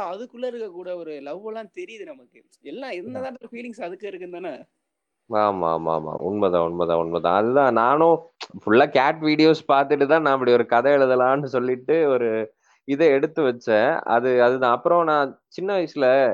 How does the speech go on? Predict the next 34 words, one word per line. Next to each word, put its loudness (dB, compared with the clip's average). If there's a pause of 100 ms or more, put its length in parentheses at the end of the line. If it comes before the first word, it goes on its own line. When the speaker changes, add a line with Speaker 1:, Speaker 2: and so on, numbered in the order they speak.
(360)
Speaker 2:
எனக்கு -2
அந்த 0
கா-, 4
ஸ்கூல்ல 0
இந்த 0
என்ன -2
சொல்றது, -2
டென்த், -2
ட்வெல்த் 0
எக்ஸாம் 0
எல்லாம் 2
ரொம்ப -2
ப்ரெஷரான 0
ஒரு, 0
ரொம்ப, 0
ரொம்ப 0
ப்ரெஷரான -4
டைம், -6
உச்சக்கட்ட -6
ப்ரெஷரான -8
டைம். -12 (560)
டென்த் 0
எக்ஸாம் 2
அப்ப 2
நான் 0
டியூஷனுக்கு 2
போயிட்டு 0
இருந்தேன். 0
எனக்கு 2
அந்த 2
டியூஷனால 2
எந்த 2
பிரயோஜனமும் 0
இல்ல. 0